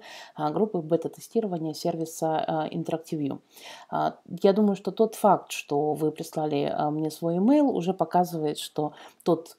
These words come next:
а, пример, тот, а, вариант использования этого сервиса, который я показала в посте, вас заинтересовал.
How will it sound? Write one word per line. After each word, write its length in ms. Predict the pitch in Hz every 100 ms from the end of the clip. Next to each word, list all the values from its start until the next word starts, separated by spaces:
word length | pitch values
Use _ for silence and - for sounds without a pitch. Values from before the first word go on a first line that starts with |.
| -
а, 240 | 156 143
пример, 500 | 139 165 165 240 247
тот, 460 | 240 160 151 151 -
а, 240 | 147 143
вариант 380 | 143 160 170 147
использования 640 | 139 - 147 139 143 147
этого 240 | 147 156 165
сервиса, 420 | - 196 175 -
который 280 | - - 170
я 60 |
показала 460 | 170 170 185 196 190
в 60 | 185
посте, 340 | 214 214 302
вас 240 | 214 196
заинтересовал. 760 | 175 180 180 170 - 160 131 -